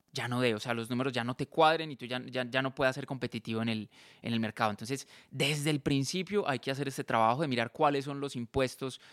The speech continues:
aranceles, eh, iva que hay asociados a importar ese producto y para eso está, pues, apoyarse en, en las empresas de servicios aduaneros. Ellos no solamente te van a asesorar en esta parte de decirte cuál es, eh, la reglamentación, las certificaciones que aplican,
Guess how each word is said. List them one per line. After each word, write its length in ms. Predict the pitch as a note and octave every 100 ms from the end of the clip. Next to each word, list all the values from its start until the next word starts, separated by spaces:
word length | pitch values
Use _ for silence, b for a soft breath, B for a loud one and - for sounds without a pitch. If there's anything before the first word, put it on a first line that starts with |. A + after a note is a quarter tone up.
| B
aranceles, 880 | A#2 A2+ A2 C3+ C3+ C3 B2 A#2+ - B B -
eh, 340 | A2+ A2+ A2
iva 520 | - D#3 D3+ C#3+ C3 -
que 100 | A#2+
hay 100 | B2+
asociados 640 | C3 B2+ B2 A#2 C3 -
a 160 | A#2+ A2+
importar 340 | A2 A#2 A#2+
ese 140 | B2+ D3
producto 540 | D#3 D#3 C3+ - D#3+ B B
y 100 | D3
para 260 | F3 E3+ D#3
eso 280 | C3+ D#3 - b b
está, 320 | - G#2+ A2+ A2
pues, 220 | A#2+ A#2
apoyarse 800 | A#2+ A#2+ A2+ A2 A2 A#2+ A#2 A2+ -
en, 300 | A#2 A2 -
en 100 | A2
las 100 | A2
empresas 580 | A2 A2 A2+ A2+ C3
de 140 | A#2 G#2+
servicios 380 | A2 A2 A2+ A#2
aduaneros. 520 | A2+ B2+ G3 C#3+ - b b
Ellos 100 | B2
no 80 | B2+
solamente 300 | C3 B2+ B2
te 100 | B2+
van 140 | A#2 A#2
a 40 |
asesorar 340 | C3 B2 A2+
en 100 | A#2
esta 180 | A#2+ B2+
parte 300 | B2 A#2 -
de 240 | B2 A2+ G#2 B B
decirte 500 | A#2 A2+ A2+ B2+ B2+ b b b b
cuál 320 | - D3 C#3
es, 340 | C3+ C3+ - -
eh, 220 | B2 A#2+
la 380 | A#2 A2+ A2 G#2+
reglamentación, 800 | A#2+ A2+ A2+ A#2 - D3+ C#3+ C3
las 100 | A#2+
certificaciones 580 | A#2+ A#2+ A#2 A2+ A#2+ -
que 60 |
aplican, 420 | D3 E3+ D3 D3